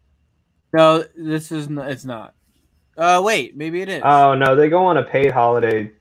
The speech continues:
Speaker 2: to an exotic island. No, it's just
Speaker 1: No,
Speaker 2: it's
Speaker 1: okay.
Speaker 2: just a show. It's just a long episode of the show. It's a three-part episode <laughs> into a movie.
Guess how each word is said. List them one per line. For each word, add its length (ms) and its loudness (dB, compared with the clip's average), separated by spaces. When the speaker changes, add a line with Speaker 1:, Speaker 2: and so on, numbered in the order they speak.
Speaker 2:
to 140 -14
an 80 -8
exotic 500 -6
island. 460 -8
No, 320 -2
it's 160 -10
just 340 -16
Speaker 1:
No, 320 -14
Speaker 2:
it's 160 -4
Speaker 1:
okay. 100 -2
Speaker 2:
just 140 -4
a 80 2
show. 600 4
It's 140 -4
just 200 -6
a 60 0
long 340 0
episode 340 -4
of 100 -4
the 80 -8
show. 560 -4
It's 120 -12
a 80 0
three-part 720 -6
episode 540 -12
<laughs> 200 -20
into 300 -8
a 40 -10
movie. 420 -14